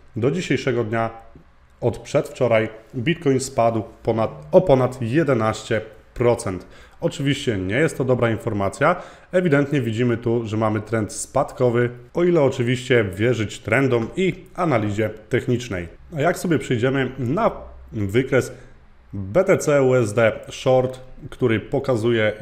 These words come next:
jaką ilość shortów, jak dużo shortów jest założonych na Bitcoinie, to też nie widzimy specjalnie optymizmu na rynku.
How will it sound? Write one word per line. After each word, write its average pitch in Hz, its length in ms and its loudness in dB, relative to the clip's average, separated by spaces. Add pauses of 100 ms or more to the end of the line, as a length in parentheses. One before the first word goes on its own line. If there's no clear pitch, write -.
(140)
jaką 160 560 -2
ilość 131 320 0
shortów, 127 640 -2
jak 160 240 2
dużo 123 220 0
shortów 123 440 -2
jest 104 180 0
założonych 110 600 0
na 143 100 -2
Bitcoinie, 117 600 -2 (480)
to 202 120 -2
też 139 200 0
nie 127 80 0
widzimy 113 360 0 (180)
specjalnie 117 800 0 (220)
optymizmu 113 560 0
na 104 120 0
rynku. 117 500 0